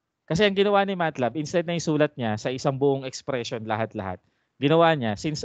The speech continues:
pareho naman yung lalabas dito, yung number one na yan, ito yan, ito yung expression niya. Parang delta. Kung makikita mo sa libro, na, kung makikita nyo sa libro natin,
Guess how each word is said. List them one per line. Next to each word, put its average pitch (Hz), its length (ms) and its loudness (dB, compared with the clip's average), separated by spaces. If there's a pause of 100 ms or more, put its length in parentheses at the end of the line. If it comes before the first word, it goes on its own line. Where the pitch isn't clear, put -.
pareho 170 380 4
naman 165 260 0
yung 156 160 -4
lalabas 139 400 2
dito, 101 400 -8 (400)
yung 151 160 2
number 170 320 2
one 165 160 2
na 151 140 -2
yan, 98 340 -4
ito 139 200 -2
yan, 110 340 0
ito 117 180 -10
yung 127 140 -6
expression 107 420 -6
niya. 107 80 -4
Parang 214 380 4
delta. 156 500 2 (840)
Kung 175 180 4
makikita 190 400 2
mo 175 140 -2
sa 180 100 0
libro, 127 460 0 (100)
na, 135 200 -2 (440)
kung 165 160 -4
makikita 180 320 0
nyo 165 140 -2
sa 160 100 0
libro 139 240 2
natin, 101 400 0